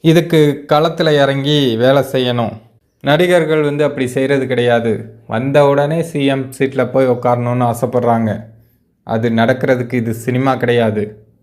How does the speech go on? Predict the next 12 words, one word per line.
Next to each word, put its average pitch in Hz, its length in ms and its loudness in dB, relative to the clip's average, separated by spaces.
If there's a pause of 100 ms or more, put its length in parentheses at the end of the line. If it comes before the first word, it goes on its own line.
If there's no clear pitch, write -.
(200)
நிஜ 185 300 4
வாழ்க்கையில 151 440 2
அப்படி 117 320 0
நடக்காது 117 680 0
அப்படின்னு 107 200 -4
சொல்லி 113 580 -2
ரோஜா 120 280 2
பேசியிருக்காங்க. 110 760 -2 (680)
இதுதான் 147 420 2
விஜய் 127 240 0
ரசிகர்களை 110 720 0 (420)
காண்டாக்கியிருக்கு. 104 720 -2